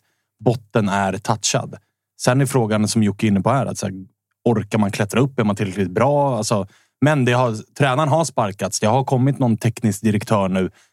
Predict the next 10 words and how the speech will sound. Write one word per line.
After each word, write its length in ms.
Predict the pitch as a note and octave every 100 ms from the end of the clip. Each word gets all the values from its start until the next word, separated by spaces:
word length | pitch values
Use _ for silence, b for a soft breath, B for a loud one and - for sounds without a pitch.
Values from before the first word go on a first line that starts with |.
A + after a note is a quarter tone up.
| b _ _ _ -
A 140 | C3+ G#2+
I 40 |
K 160 | A2+ D#3+
har 100 | C#3
också 500 | D#3+ - D3+ C3 G#2+ _ _ _ _ _ _ _ _ -
en 80 | C3+
sportchef 520 | - C3+ - B2 -
på 100 | A#2
plats 380 | A#2 G#2+ - -
nu. 220 | G2 F2+